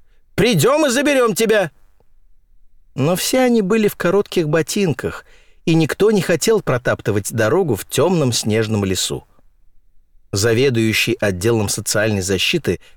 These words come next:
пытался уломать репортёра Тулпио остаться, пока другие доберутся до ближайшей деревни и поднимут тревогу. Однако Тулпио не считал себя ответственным за старуху, которую бросили представители власти.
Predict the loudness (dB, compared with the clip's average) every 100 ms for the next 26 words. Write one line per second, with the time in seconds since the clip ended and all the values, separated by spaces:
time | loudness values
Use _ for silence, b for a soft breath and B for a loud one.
0 | -6 -4 0 0 0 -2 0 0 2 0
1 | 0 -4 -2 -2 0 0 0 0 -2 0
2 | 0 0 -2 -2 -2 -2 -4 -6 -8 B
3 | -6 -2 -2 0 2 2 0 2 0 2
4 | 2 0 -2 -2 0 2 2 0 0 -4
5 | -2 0 0 0 -2 -2 -4 0 0 -2
6 | 0 0 2 0 -4 b b b -20 _
7 | -8 -4 0 0 0 -4 -2 -2 0 2
8 | 2 4 2 0 -2 0 0 0 0 -2
9 | -2 -2 0 0 -2 -4 -2 -2 -2 -2
10 | -2 -2 -2 -4 B B B -4 0 2
11 | 2 2 2 0 0 -2 -4 -4 -2 -2
12 | -2 -2 -2 -2 -2 -2 -2 -2 -6 -10